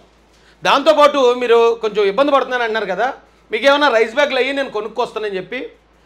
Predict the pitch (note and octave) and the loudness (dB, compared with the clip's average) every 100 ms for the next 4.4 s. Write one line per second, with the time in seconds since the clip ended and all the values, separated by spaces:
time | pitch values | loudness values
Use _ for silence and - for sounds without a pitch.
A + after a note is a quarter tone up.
0 | _ _ - C4+ D4 C#4+ B3+ A3+ - A3 | _ _ 0 4 4 4 4 4 4 2
1 | G#3+ G#3+ - - B3+ C4+ C4+ C#4+ C4 C4 | 2 0 -6 -4 -2 -2 -4 -4 -2 0
2 | A#3+ A3 G#3 G3 F#3 F3 F#3+ G3 G#3 G#3+ | 0 -2 -4 -4 -6 -6 -6 -4 -4 -4
3 | G#3 G3 B3 B3+ G3 G3+ F#3+ F#3+ F#3+ F#3+ | -4 -4 -2 -2 -2 -4 -4 -4 -6 -8
4 | F#3+ F#3+ F#3 B3+ | -8 -10 -10 -10